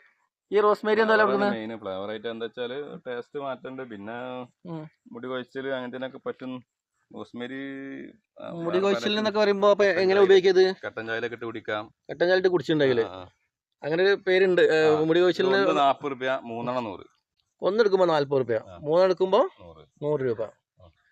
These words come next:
Speaker 2: പിന്നെ പുതിയ റോസുകൾ വന്നത് കുറെയൊക്കെ നമ്മള് ഹോൾസെയിലർ കുറെയൊക്കെ കൊണ്ടുപോയി കഴിഞ്ഞ് ഇനി
Speaker 1: ഏയ്, നല്ല ഭംഗിയായിട്ടുള്ള കാണാം അല്ലേ?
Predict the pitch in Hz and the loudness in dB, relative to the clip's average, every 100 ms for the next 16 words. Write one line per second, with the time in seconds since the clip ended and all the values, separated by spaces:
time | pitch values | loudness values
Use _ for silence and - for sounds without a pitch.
0 | _ _ _ - 120 120 127 135 127 120 | _ _ _ -18 -14 -12 -10 -10 -10 -10
1 | 135 139 135 135 139 120 110 131 127 135 | -10 -6 -6 -6 -8 -8 -8 -8 -10 -10
2 | 131 123 - 131 135 131 127 127 127 123 | -10 -12 -14 -14 -12 -10 -10 -12 -14 -12
3 | 123 123 117 117 113 117 120 101 139 123 | -12 -12 -12 -14 -14 -14 -10 -6 -4 -4
4 | 139 175 165 175 175 165 156 151 135 | -2 -2 -2 -2 -2 -2 -2 0 -2